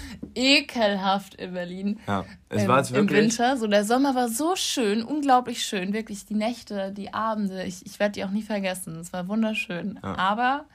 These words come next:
Speaker 1: im
Speaker 2: Ich schwör,
Speaker 1: Winter
Speaker 2: die letzten acht Wochen hab ich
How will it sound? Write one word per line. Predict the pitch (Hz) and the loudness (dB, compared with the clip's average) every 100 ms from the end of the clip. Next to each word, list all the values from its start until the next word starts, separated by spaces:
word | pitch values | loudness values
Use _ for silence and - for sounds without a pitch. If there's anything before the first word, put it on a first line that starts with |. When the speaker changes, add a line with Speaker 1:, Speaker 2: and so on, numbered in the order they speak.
| - - _ _ | -20 -20 _ _
Speaker 1:
im | - | -6
Speaker 2:
Ich | 180 | 2
schwör, | - | 2
Speaker 1:
Winter | 226 226 220 220 226 - _ _ - | 2 0 -2 -2 -6 -10 _ _ -4
Speaker 2:
die | |
letzten | 113 151 - 143 | -2 -2 -4 -4
acht | 98 123 117 | -4 -4 -6
Wochen | 120 127 123 - | -4 -4 -8 -8
hab | 117 107 | -6 -4
ich | 107 - | -4 -6